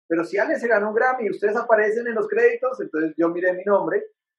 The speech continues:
y yo aparecía, era como en los agradecimientos, digámoslo así, como, "Gracias a José, que fue como mi hermano, mi escudero". Eh, entonces yo dije, "Bueno, tal vez yo no califico,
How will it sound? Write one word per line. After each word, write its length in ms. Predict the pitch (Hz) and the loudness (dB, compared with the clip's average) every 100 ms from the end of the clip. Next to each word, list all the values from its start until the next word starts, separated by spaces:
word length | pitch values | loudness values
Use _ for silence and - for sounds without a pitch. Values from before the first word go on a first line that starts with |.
| _ _ | _ _
y 100 | 139 | -2
yo 100 | 151 | 2
aparecía, 540 | 143 170 196 175 143 147 | 4 4 2 0 2 4
era 160 | 170 | 2
como 160 | 202 185 | 2 -2
en 60 | |
los 120 | 170 156 | -2 -2
agradecimientos, 1000 | 143 143 139 - 143 165 160 170 202 - | 0 0 -2 -6 -6 -4 -4 -6 -8 -4
digámoslo 400 | 139 135 147 160 | 0 0 2 -2
así, 180 | 170 | -2
como, 380 | 175 165 143 - | -8 -4 -4 -4
"Gracias 380 | 147 170 - 202 | 2 2 2 -4
a 80 | 185 | -6
José, 320 | 170 175 180 | -4 -6 -8
que 120 | - 160 | -12 -6
fue 220 | 151 151 | -6 -6
como 220 | 170 165 | -6 -4
mi 100 | 156 | -4
hermano, 460 | 143 170 196 185 170 | -2 -2 -2 -4 -6
mi 100 | 156 | -8
escudero". 680 | - 151 170 214 202 190 - _ _ _ - | -8 -6 -2 0 0 -4 -10 _ _ _ -14
Eh, 440 | 131 131 127 135 | -8 -6 -6 -6
entonces 400 | 127 135 139 147 - | -10 -10 -10 -10 -2
yo 100 | 151 | 0
dije, 160 | 147 | 0
"Bueno, 240 | 147 202 - | -2 -2 -2
tal 140 | 139 | -4
vez 100 | 151 | -2
yo 80 | 151 | -2
no 100 | 156 | -2
califico, 580 | 170 160 - 185 - - | -2 -4 -6 -12 -14 -20